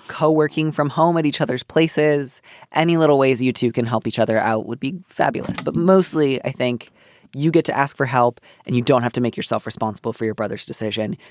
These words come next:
You did not cause him to do this, and you're not the only person who can stop him.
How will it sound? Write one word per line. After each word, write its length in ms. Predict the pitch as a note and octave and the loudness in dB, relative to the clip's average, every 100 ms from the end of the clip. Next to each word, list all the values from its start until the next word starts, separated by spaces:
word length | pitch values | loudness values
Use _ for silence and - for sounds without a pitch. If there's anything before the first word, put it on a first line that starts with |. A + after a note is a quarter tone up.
| - | -6
You 140 | B2 | 0
did 200 | B2+ A#2+ | 0 2
not 440 | B2+ B2+ A#2 A2+ - _ - | 0 2 4 2 -2 _ -6
cause 320 | - A2+ A2 | 2 2 2
him 220 | B2 A2+ | -2 -2
to 100 | A2+ | -2
do 180 | A2 A2 | -2 0
this, 300 | A#2 A#2+ - | 0 0 -4
and 140 | B2+ | -2
you're 80 | A#2+ | 0
not 220 | A#2+ G#2+ | 0 -2
the 80 | A#2+ | -4
only 220 | - A2+ | -6 -6
person 280 | G#2+ G2 - | -6 -8 -8
who 60 | - | -12
can 140 | - | -12
stop 260 | - - - | -10 -10 -10
him. 220 | - - | -14 -16